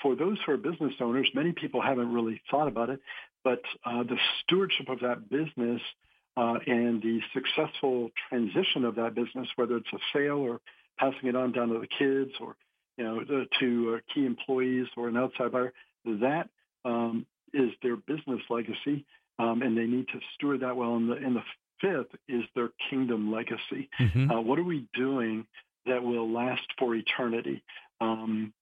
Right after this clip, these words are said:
Speaker 1: what impact are we having, whether it's, uh, through our living or through our giving? You know, what, what are we doing, uh, as part of our kingdom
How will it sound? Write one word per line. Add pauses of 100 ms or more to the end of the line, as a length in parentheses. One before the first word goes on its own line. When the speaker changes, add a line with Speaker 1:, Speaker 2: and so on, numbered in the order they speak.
Speaker 1:
what
impact
are
we
having,
whether
it's, (220)
uh, (120)
through
our
living
or (100)
through
our
giving? (440)
You
know,
what,
what
are
we
doing, (240)
uh,
as (120)
part
of
our (160)
kingdom